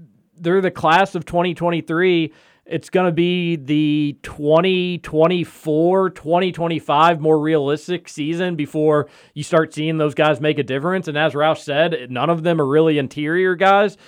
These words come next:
which goes back to U of L's biggest problem, at least in the rivalry with Kentucky. So, no, I'm not worried. And I don't think that class is gonna stay together. But we'll see.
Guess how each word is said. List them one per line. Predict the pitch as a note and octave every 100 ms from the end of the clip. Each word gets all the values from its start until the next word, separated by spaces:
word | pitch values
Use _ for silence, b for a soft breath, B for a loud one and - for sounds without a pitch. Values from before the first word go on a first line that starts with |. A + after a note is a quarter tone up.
| b
which | D#3+ D#3 D#3
goes | D#3
back | D3 D3+ D#3
to | D3
U | D3+
of | D3+
L's | D3
biggest | G2+ C3 D#3+ -
problem, | D#3 C#3 D#3+ F3 C#3
at |
least | C#3+ D3
in | D3
the | B2+
rivalry | B2 C3+ D3+ D3+ C#3+
with | C3+ C3+
Kentucky. | C#3 A#2 C#3 E3 F3+ b b b b
So, | - F#3 E3 D#3+ D#3+ _ _ _ _ _ _ _ _
no, | F#3+ D3+ B2+ F2+ G#2+
I'm | C3 C#3+
not | C#3 C3
worried. | A#2 A2 G2 G#2 - _ -
And | D3+ D3 C3+ B2+
I | B2+
don't | C3+ B2
think | A#2
that | B2 A#2+
class | C3 A#2+ -
is |
gonna | A#2 A2+
stay | - A#2+
together. | G#2+ C3+ B2+ G#2 G2+ b b b B2+
But | F3 F3
we'll | G#3
see. | G#3+ A3+ -